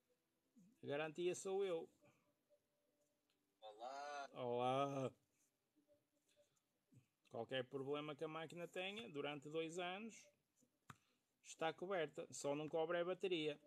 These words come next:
Speaker 1: A bateria só, a garantia só cobre seis meses a bateria. O resto, todos os componentes. A bateria só não cobre a lâmina, que a partir do momento que é considerada uma peça de desgaste, eh, só não cobre a lâmina. A partir do momento que começas a trabalhar com ela, ela começa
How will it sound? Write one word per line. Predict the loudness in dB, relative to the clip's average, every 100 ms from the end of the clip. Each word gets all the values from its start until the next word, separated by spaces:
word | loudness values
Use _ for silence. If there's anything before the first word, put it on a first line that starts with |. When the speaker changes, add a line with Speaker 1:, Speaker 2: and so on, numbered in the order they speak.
| -4
Speaker 1:
A |
bateria | 0 0 0 0 0 0
só, | -2 0 2 2 2 0 2
a |
garantia | 2 2 0 -2
só | 0 -2
cobre | 2 2 4 2 2 0
seis | 0 0 0
meses | 0 0 2
a | 2
bateria. | 2 2 2 2 0 -4
O | 0
resto, | 2 2 0 -10 -4
todos | -2 -2
os | -4
componentes. | -4 -4 -4 -4 -4 -6 -12 -16 -20 _ _ -20 -16 -6
A | 2
bateria | 2 4 6 6
só | 4 0
não | 0 4
cobre | 6 6 4 0
a |
lâmina, | 4 6 4 2 -2 -4 -6 -12
que | -8
a | -4
partir | -2 0 -2
do | 0
momento | 0 2 2 0 -2 -2 -4 -4
que | -2
é |
considerada | -2 -2 0 2 4 2
uma | 2
peça | 0 0 0
de | -4
desgaste, | -4 0 4 4 0 -10 -20 -20 -20 -20 -20 _ -6
eh, | 2 6 6 4 2 0
só | 0 2
não | 4
cobre | 6 6 6
a |
lâmina. | 6 4 2 -4 -8
A | -2
partir | -2 0 -2
do |
momento | 0 2 0
que | -2
começas | -4 0 0
a | 2
trabalhar | 4 6 6 4
com | 0
ela, | 0 0 0
ela | 2 2
começa | 2 0 2